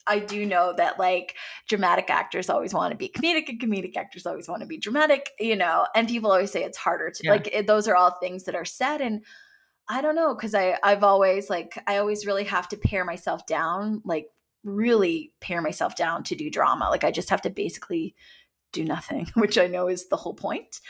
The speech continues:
Speaker 1: Um,
Speaker 2: <laughs>
Speaker 1: so anyway, it's interesting,
Speaker 2: Yeah.
Speaker 1: you know?
Speaker 2: You were in Spotlight.
Speaker 1: Yes,
Speaker 2: You're an
Speaker 1: there. That's a
Speaker 2: Academy Award,
Speaker 1: dramatic,
Speaker 2: you're
Speaker 1: that's a dramatic
Speaker 2: Yeah.
Speaker 1: role. Yeah, yeah, yeah. I do do some of that stuff. <laughs>
Speaker 2: <laughs>
Speaker 1: Yeah.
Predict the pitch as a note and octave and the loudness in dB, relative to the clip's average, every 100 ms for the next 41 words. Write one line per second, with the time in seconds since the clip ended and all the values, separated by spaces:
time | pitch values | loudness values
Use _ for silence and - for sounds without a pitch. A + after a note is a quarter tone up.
0 | - - - F#3 F3 E3+ E3+ F3+ - C4+ | -18 -18 -2 2 2 -2 -6 -12 -6 0
1 | C#4+ C4 - G#3 F3+ F#3 F3+ F3+ F3+ F#3 | 2 0 0 4 6 8 6 4 2 -4
2 | _ _ - A3+ G3+ D#3+ C#3 - _ _ | _ _ -4 0 2 0 -2 -10 _ _
3 | _ - - G#3+ A3+ G3+ F#3 - - B3 | _ -8 -2 0 0 0 -4 -6 -8 -6
4 | - D#3+ - G3 F3 A3+ - _ _ _ | -4 -4 -4 -2 0 0 -4 _ _ _
5 | _ _ _ _ _ _ _ A3 D4+ F4 | _ _ _ _ _ _ _ -12 -8 -6
6 | G4 G4+ G4 C#5 E3 C#3 - - _ _ | -6 -2 0 0 -2 -6 -12 -20 _ _
7 | _ _ _ _ B3+ F4 - D#4+ G#4+ C5 | _ _ _ _ 2 2 4 4 6 6
8 | - F4+ F#4 F#4 E4 D4+ - - D4+ - | 4 4 4 2 4 6 6 4 0 -4
9 | D4+ E4+ E4 - - G4 E4 C#4 A3+ E3 | 2 2 2 0 0 0 2 4 6 4
10 | C#3 B2 A#3 G#3 B3+ A#4 G#4 A4+ B3 G#3+ | 0 -2 2 2 2 -2 0 2 2 0
11 | C4+ A3 F3 A#3+ A3+ C#4 C#4+ A#3 A3 F3+ | -2 0 0 -2 -2 0 0 0 -2 -4
12 | - F3+ - - G3+ - - - A#3 - | 0 0 0 0 2 2 0 -4 -6 0
13 | E3+ G#3 | 0 0